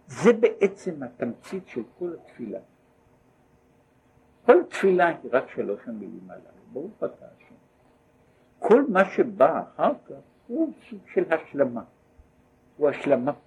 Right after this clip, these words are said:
הוא השלמה פרטית. כן, ובתוך ההשלמה הפרטית הזו יש, יש אל צדדים, אל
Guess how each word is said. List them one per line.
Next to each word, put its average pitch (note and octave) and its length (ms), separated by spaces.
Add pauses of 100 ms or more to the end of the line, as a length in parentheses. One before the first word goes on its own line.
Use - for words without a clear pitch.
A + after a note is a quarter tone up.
הוא B2+ 220
השלמה A2 440
פרטית. - 720 (480)
כן, G#3 180
ובתוך D3+ 420 (100)
ההשלמה F3+ 400
הפרטית - 520 (240)
הזו D#3 380 (220)
יש, - 240 (100)
יש F#3 380
אל F3 260
צדדים, D3 600
אל A2 120